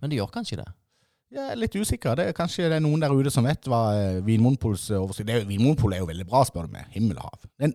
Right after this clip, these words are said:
Speaker 2: det er verdens største, eh, importør av vin.
Speaker 1: Ja, det er jo greit nok, men hvor blir pe-, blir pengene?
Speaker 2: Ja, det kan du si. Men, Lolandmann,
Speaker 1: Ja.
Speaker 2: du som er glad i litt vin og sånn på en fredagskveld.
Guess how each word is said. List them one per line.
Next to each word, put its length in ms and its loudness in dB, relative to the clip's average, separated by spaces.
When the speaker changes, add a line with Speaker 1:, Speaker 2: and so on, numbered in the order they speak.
Speaker 2:
det 140 2
er 20 4
verdens 400 2
største, 400 -4
eh, 600 -2
importør 460 -2
av 80 -2
vin. 200 -6
Speaker 1:
Ja, 60 -14
det 140 2
er 80 4
jo 80 6
greit 220 2
nok, 200 -2
men 220 -2
hvor 200 -2
blir 140 -6
pe-, 140 -6
blir 120 -8
pengene? 460 -6
Speaker 2:
Ja, 200 -4
det 100 -2
kan 120 -6
du 100 0
si. 200 -14
Men, 300 4
Lolandmann, 540 -6
Speaker 1:
Ja. 120 -2
Speaker 2:
du 80 2
som 120 4
er 60 4
glad 200 0
i 80 -4
litt 160 -10
vin 240 -12
og 80 -14
sånn 140 -14
på 80 -8
en 60 -10
fredagskveld. 520 -14